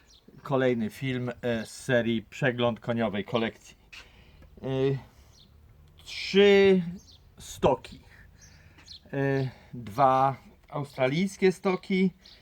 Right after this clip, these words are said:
jednego chyba już pokazywałem, a dwa australijskie stoki i jeden, no właśnie, jeden inny. Pierwszy stok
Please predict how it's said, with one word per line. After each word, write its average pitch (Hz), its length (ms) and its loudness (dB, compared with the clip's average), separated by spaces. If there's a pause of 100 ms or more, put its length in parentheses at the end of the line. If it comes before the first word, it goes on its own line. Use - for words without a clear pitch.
(160)
jednego 196 380 -2
chyba 156 180 0
już 131 120 -6
pokazywałem, 117 720 -2
a 80 120 -12
dwa 117 200 -2
australijskie 135 760 -6
stoki 170 520 -6 (440)
i 131 220 -8
jeden, 123 560 0 (380)
no 202 160 -4
właśnie, - 360 -6 (260)
jeden 117 480 -6
inny. 107 240 -8 (1300)
Pierwszy 247 320 2
stok 202 440 2